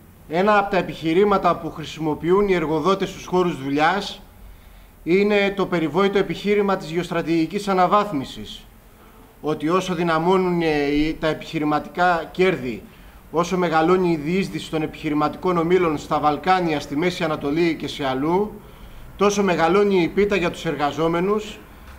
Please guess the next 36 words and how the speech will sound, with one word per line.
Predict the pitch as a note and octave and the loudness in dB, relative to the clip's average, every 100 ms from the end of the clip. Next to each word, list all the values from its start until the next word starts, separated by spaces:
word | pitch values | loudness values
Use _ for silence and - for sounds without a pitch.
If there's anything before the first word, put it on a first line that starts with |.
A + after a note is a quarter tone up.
| - | -6
επιδιώκοντας | D#3+ E3+ E3 E3 A3 G#3+ F#3 | -4 -2 0 2 2 2 -2
να | D#3+ | -4
τους | D3 C#3+ | -8 -2
κάνουν | G3 G3 F3+ F3 - - - | 0 2 0 -2 -6 -14 -10
έτσι | E3+ G3 G3 | -2 -2 -2
συνένοχους | - E3+ D#3+ F#3+ G3+ G3 G3+ | -8 -4 0 2 2 0 -4
στα | - E3+ | -2 -2
δικά | D#3 G3 | -2 -2
τους | G3 - | -2 -4
εγκλήματα. | F3 E3+ G3+ D3 A#2+ F#2+ - - - - - - - - | -4 0 2 2 -4 -12 -16 -20 -20 -20 -20 -20 -20 -20
Φυσικά, | - F3 F3 E3+ G3 | -6 -4 -4 0 2
οι | G#3 | 4
εργαζόμενοι | G3+ F3 E3 D3+ G3 G3 F#3 | 4 2 0 2 2 2 0
σε | F3+ | -2
μια | D#3 G3+ | 0 0
σειρά | A3 G3+ F3+ F3+ | 0 0 2 2
κλάδους | F3 F3 E3+ D#3 | 2 2 2 -2
που | - E3 | -4 -4
εμπλέκονται | C#3 D#3+ F#3+ G3 E3 E3 | 0 0 0 0 0 2
άμεσα | G3+ F#3+ D#3+ D#3 | 2 2 -2 -6
σε | D3 | -8
αυτούς | - E3+ | -6 -6
τους | - | -6
σκοπούς, | - C#3 - D#3 F3+ - - - - - - | -6 -6 -2 0 0 -2 -14 -20 -20 -20 -14
όπως | - F3 F3+ F3+ | 0 0 0 -4
στις | E3+ | -4
μεταφορές, | D#3+ D#3+ E3 E3 D#3 D#3+ F3 F3 F3 - - - - - | -2 0 0 0 0 2 2 2 -2 -10 -18 -20 -20 -20
στην | - F3+ E3+ | -6 -2 0
ενέργεια, | E3 F3 F#3 E3+ D#3+ F3 | 2 2 2 0 0 0
σε | E3+ F3 | 0 -2
επιχειρήσεις | E3 - D#3 D#3 F#3 - | -4 -4 -2 0 0 -2
που | - | -4
αφορούν | D#3+ E3 E3+ F3+ | -4 -2 -2 -2
το | |
εξωτερικό | E3+ D#3 C#3 D3+ C#3+ F3 | -4 -6 -4 -4 -2 0
εμπόδι-, | D#3+ C#3 D#3 D3+ | 0 2 0 0